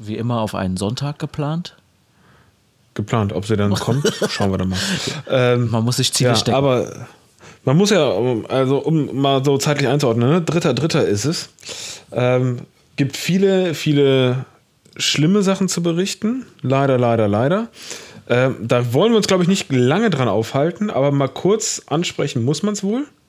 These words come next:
Speaker 1: Ja, definitiv. Nicht
Speaker 2: Ja.
Speaker 1: lange. <laughs>
Speaker 2: Äh, also für, wir fangen mal mit der Seuche an. Äh, die nervt nach wie vor. Ist auch immer noch da. Wir tun alle so, als wäre sie nicht mehr da. Zahlen gehen immer noch durch die Decke. Jeden Tag ein Flugzeugabsturz.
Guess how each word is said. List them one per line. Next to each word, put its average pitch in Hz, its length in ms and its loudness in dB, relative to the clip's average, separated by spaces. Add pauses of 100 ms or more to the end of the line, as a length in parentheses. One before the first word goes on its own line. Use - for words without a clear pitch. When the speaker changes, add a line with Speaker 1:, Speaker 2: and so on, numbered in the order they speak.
Speaker 1:
Ja, 202 220 -6 (260)
definitiv. 117 580 -8 (680)
Nicht 113 160 -2
Speaker 2:
Ja. 127 80 0
Speaker 1:
lange. 113 320 -2 (480)
<laughs> - 320 -14 (300)
Speaker 2:
Äh, 120 220 2 (640)
also 139 200 2
für, 147 280 0
wir 143 100 2
fangen 190 180 2
mal 185 60 4
mit 165 120 2
der 147 120 4
Seuche 220 400 2
an. 262 260 -2 (800)
Äh, 147 180 4 (320)
die 127 80 2
nervt 160 460 0
nach 143 200 0
wie 123 80 2
vor. 190 400 0 (760)
Ist 139 100 0
auch 143 100 2
immer 156 160 2
noch 131 120 2
da. 160 200 2
Wir 175 80 0
tun 170 200 2
alle 156 140 2
so, 139 120 2
als 123 120 0
wäre 135 100 2
sie 123 100 2
nicht 151 300 0
mehr 208 120 0
da. 202 460 -2
Zahlen 170 440 0
gehen 143 260 0
immer 170 260 0
noch 156 140 0
durch 139 180 -2
die 113 160 0
Decke. 208 340 -2
Jeden 151 360 0
Tag 147 240 -2
ein 120 100 0
Flugzeugabsturz. 190 920 -2